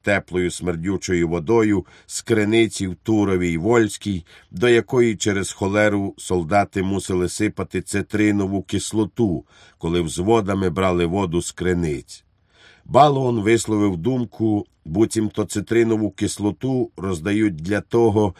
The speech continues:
щоб легше було людей голодом морити. Він, правда, у саноку трохи під'їв, а обер-лейтенант знову залишив йому півпорції телятини,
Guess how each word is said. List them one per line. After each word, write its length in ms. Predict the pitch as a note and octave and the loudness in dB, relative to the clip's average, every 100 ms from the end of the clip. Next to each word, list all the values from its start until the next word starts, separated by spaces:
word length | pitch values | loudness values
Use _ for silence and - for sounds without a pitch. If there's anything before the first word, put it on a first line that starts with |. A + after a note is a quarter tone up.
| - - | -16 -20
щоб 340 | - - A2 G2 | -8 0 0 2
легше 460 | A2 B2+ - A#2 | 2 0 0 -2
було 300 | G#2 A2 A2 | 0 0 0
людей 400 | G#2+ G2+ A#2+ A2 | 0 0 2 2
голодом 580 | F#2 B2+ A2+ F2+ D2 D#2+ | 2 0 0 0 0 -2
морити. 640 | D#2 E2+ D#2 B1+ - - - _ _ _ _ _ - | 0 -2 -2 -6 -12 -20 -20 _ _ _ _ _ 0
Він, 240 | A2+ G#2+ | 0 2
правда, 540 | A#2+ A#2 A2+ G2+ G#2+ - | 2 2 2 0 -2 -2
у 120 | G2 | -6
саноку 640 | - A#2+ A2+ A2+ A2 - G#2+ | -4 2 4 4 0 -4 -4
трохи 440 | - A2 G2 G#2+ | 0 -2 0 -4
під'їв, 560 | F#2+ A#2+ A#2+ E3+ G2+ - _ _ _ _ - | -2 -4 -4 -2 -2 -4 _ _ _ _ -6
а 180 | F#2 | 0
обер-лейтенант 800 | G#2+ G#2 G#2 G#2 G2 A2 A2+ A2 F2 | 0 2 0 0 0 0 0 0 -4
знову 420 | F#2+ C#3+ B2+ G2+ | -2 0 2 0
залишив 540 | F#2 F#2 F#2 A2 G2+ | 0 -2 -2 0 0
йому 260 | F#2+ G2 F#2 | -2 -2 -2
півпорції 840 | G2+ G2 E2+ G#2+ G#2 - F#2 F2 | 0 -2 0 2 2 0 -6 -6
телятини, 760 | - F2+ A#2+ B2+ A#2 A2 G#2+ | -4 0 2 2 0 -2 -2